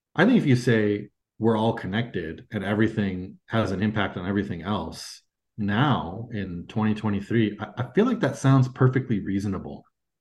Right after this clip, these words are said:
to a very large part of, uh, of the population. And that saying that is no longer,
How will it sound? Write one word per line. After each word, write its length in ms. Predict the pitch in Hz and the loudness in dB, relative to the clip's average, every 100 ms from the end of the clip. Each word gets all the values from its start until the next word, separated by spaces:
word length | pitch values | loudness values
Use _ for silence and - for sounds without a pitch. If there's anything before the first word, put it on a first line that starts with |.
| _ | _
to 200 | - 104 | 4 4
a 120 | 90 - | 4 -6
very 360 | 101 107 110 | -2 2 4
large 360 | 101 95 90 - | 4 2 -2 -6
part 360 | - 92 82 - | -4 -4 -6 -10
of, 380 | 90 87 85 - _ - | -10 -8 -10 -14 _ -12
uh, 180 | 87 80 | -10 -10
of 180 | 90 82 | -12 -10
the 80 | 92 | -8
population. 760 | 92 85 85 78 - 71 - - - - - - | -8 -8 -10 -12 -14 -16 -18 -20 -20 -20 -16 -2
And 140 | 107 | 0
that 120 | 104 104 | 0 0
saying 380 | - 120 120 | 4 6 8
that 160 | 107 101 | 6 4
is 140 | 87 | 2
no 180 | 104 107 | 2 2
longer, 720 | 98 95 98 92 90 82 82 | 2 0 -2 -2 -4 -8 -14